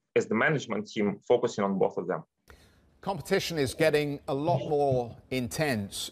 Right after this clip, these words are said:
Speaker 2: Magnet has been very aggressive moving into the, um, low-cost store, uh, operations.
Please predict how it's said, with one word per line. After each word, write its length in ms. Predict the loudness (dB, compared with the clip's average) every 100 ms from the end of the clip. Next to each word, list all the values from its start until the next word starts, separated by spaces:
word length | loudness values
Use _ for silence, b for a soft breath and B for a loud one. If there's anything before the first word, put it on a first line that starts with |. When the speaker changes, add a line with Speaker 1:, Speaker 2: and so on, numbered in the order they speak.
| -4
Speaker 2:
Magnet 720 | 2 2 2 0 4 4 2
has 200 | 0 0
been 200 | 0 0
very 300 | 2 4 6
aggressive 640 | 4 4 2 2 0 0 2
moving 480 | 2 2 2 2
into 480 | 2 2 0 -2 0
the, 500 | 2 2 2 0 -2 -2
um, 560 | 0 2 2 0 -6 -10 -8
low-cost 720 | -2 2 2 2 0 0 -4
store, 460 | 2 6 6 4 0 B B B B B _
uh, 420 | 0 4 4 4 2
operations. 1000 | 2 4 6 6 4 0 0 0 -2 -6